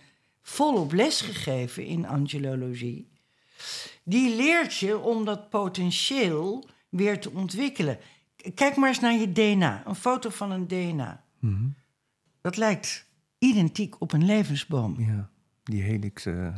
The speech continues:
Speaker 1: Ja, dus die levensboom is eigenlijk jouw spirituele D N A, hè. We hebben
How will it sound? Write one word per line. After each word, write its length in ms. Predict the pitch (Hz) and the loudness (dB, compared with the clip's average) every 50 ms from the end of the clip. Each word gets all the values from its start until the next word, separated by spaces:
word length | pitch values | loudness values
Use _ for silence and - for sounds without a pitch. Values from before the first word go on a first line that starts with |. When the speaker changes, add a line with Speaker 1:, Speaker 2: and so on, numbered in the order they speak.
| 95 90 _ _ _ | -10 -12 _ _ _
Speaker 1:
Ja, 380 | - 226 254 277 233 143 - - - _ _ _ _ _ _ _ _ - | 0 2 4 4 4 2 -2 -6 -12 _ _ _ _ _ _ _ _ -8
dus 340 | - 208 233 226 214 - - - - - - | -2 0 2 2 2 -2 -4 -8 -14 -8 -6
die 260 | 208 185 226 233 220 | -4 -2 -2 0 4
levensboom 920 | 226 240 247 311 302 269 285 233 180 147 - 147 180 170 156 151 180 214 - | 6 6 6 6 4 2 0 0 -2 -4 -4 0 0 2 2 2 0 -2 -2
is 260 | - 220 185 - - | -2 -4 -4 -4 -2
eigenlijk 560 | - 214 240 277 269 - 226 190 170 151 - | 0 2 2 2 2 0 -2 -2 -4 -4 -4
jouw 420 | - 185 202 214 226 233 208 190 | -2 0 2 4 4 4 2 0
spirituele 880 | 190 - - - - 247 233 226 202 - - 190 220 226 220 202 175 160 | -2 -4 -6 -4 -2 -2 -2 -2 -4 -4 -2 0 0 0 0 0 -2 -2
D 40 | 160 | 0
N 340 | 165 156 156 165 185 226 240 | 0 0 0 0 0 0 0
A, 200 | 247 214 143 135 | 2 2 2 0
hè. 200 | 160 190 220 214 | 0 -2 -4 -2
We 80 | 180 | -2
hebben 440 | 160 147 143 135 131 143 147 135 135 | 0 0 0 0 0 0 -2 -2 -4